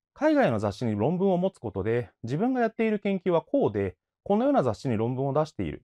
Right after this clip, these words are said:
ということを簡単に示すことができ、それが海外の研究者を日本に招聘する際などに、自分自身の研究者としての信用性につながっているということも感じます。そうして招聘した海外の研究者の間で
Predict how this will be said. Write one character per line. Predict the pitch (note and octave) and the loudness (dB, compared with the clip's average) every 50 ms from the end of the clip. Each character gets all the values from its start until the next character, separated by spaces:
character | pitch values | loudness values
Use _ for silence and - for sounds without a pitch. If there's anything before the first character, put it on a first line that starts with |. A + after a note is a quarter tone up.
| _ | _
と | - F#3 | -2 -2
い | E3 | -2
う | D#3+ | -2
こ | - F3+ | -2 -2
と | - A3+ F3+ A#2+ | 0 2 2 2
を | - | 0
簡 | - G3+ G#3+ A3+ G#3+ | 0 -2 -2 0 0
単 | A3 A3 A3 G#3+ | 0 0 0 0
に | G#3+ G#3 - _ | -2 -4 -4 _
示 | - - F3+ F#3 F3+ | -10 -4 -4 -4 -4
す | - | -4
こ | _ G#2 | _ -8
と | - F#2 | -6 -4
が | F#2+ F#2 | -4 -4
で | F#2+ F#2 | -4 -6
き、 | - - G#2+ B2+ - _ _ _ _ _ _ _ _ _ _ | -6 -6 -6 -6 -8 _ _ _ _ _ _ _ _ _ _
そ | - | 2
れ | G3+ A#3 | 4 6
が | A3+ A3 G#3 - - - | 6 6 4 2 -4 -6
海 | - A#3 B3 A3 | -2 0 2 2
外 | F#3 D#3 B2+ | 2 2 2
の | A2+ | 0
研 | G#2 - B2+ B2+ B2 | -4 -4 -6 -6 -4
究 | - D3 B2+ | -4 -4 -2
者 | - C3 C3+ | 0 2 2
を | C3+ A#2 F#2+ | 2 2 0
日 | G#2 B2 | -2 -4
本 | A#2+ - G#3+ A3 F3 | -4 -2 -2 -2 -2
に | A#2 | -2
招 | F#2 - - E3 E3+ F3+ | -4 -4 -4 -2 0 0
聘 | E3 F3 F#3 F3 | 0 0 -2 -2
す | E3+ - F3 | -2 -4 -4
る | E3+ E3+ | -4 -2
際 | - F#3+ F3 C#3 | -2 -2 -2 0
な | A#2+ G2 | -2 -2
ど | E2+ E2+ | -4 -4
に、 | F#2+ C3 C3+ - _ _ _ _ _ _ _ _ _ - | -6 -6 -8 -10 _ _ _ _ _ _ _ _ _ -4
自 | C3+ E3 | -2 0
分 | F3+ A3 A#3 | 0 0 0
自 | B3 A#3+ - G#3+ | 0 -2 -2 -2
身 | C3 | -2
の | G3 D3+ - _ _ | -2 -4 -6 _ _
研 | - F#3 F#3+ G3 | -4 -4 -4 -2
究 | - A#3+ A3 | -2 -2 -2
者 | - D3 | -2 -2
と | - A2+ | -4 -4
し | G2 - | -6 -4
て | - | -4
の | C3 G#2+ E2+ | -4 -4 -6
信 | - - F#3+ G3 G#3+ | -6 -4 -2 -2 0
用 | G#3+ G#3 G3+ G3+ | 0 0 0 0
性 | - G3+ G3 F#3+ | 0 -2 -2 -2
に | F#3 - | -2 -4
つ | - F#3 | -4 -4
な | F3+ | -2
が | E3 E3+ | -2 -2
っ | E3 - | -2 -2
て | - E3+ | -4 -2
い | D3+ | -2
る | C3+ C#3 A#2+ - | -2 -4 -6 -6
と | - D3 | -6 -4
い | D3 | -4
う | C#3 | -4
こ | F3+ | -2
と | - C4 | -2 0
も | B3 G3 C3 | 0 0 0
感 | - - A2 F#2+ | -2 -4 -6 -6
じ | F2 F2+ | -6 -6
ま | E2 E2 | -8 -10
す。 | - - - _ _ _ _ _ _ _ _ _ _ _ _ _ _ _ _ _ | -10 -14 -18 _ _ _ _ _ _ _ _ _ _ _ _ _ _ _ _ _
そ | - A#3+ | 0 0
う | B3 - | 0 0
し | |
て | - B3+ | -2 0
招 | A3+ - A#3 A3+ | 2 4 4 6
聘 | G3+ A3+ A3 G#3+ | 6 4 2 2
し | - | 2
た | - A3 G#3+ G#3+ G#3+ G3 - | 4 6 6 6 6 4 2
海 | - A3+ A3+ A3 | 2 4 4 4
外 | - E3 B2 | 6 4 2
の | A2+ G#2 | 2 0
研 | - - C3 B2+ C3+ | -4 -4 -6 -6 -4
究 | - C#3+ C#3 | -4 -4 -2
者 | - - F#2 | -2 -2 -4
の | E2+ E2+ | -2 -2
間 | F2 F#2+ G2 G#2 G2+ | -2 -2 -2 -2 -2
で | A2 C3+ C#3+ C3 - | -2 -2 -4 -4 -6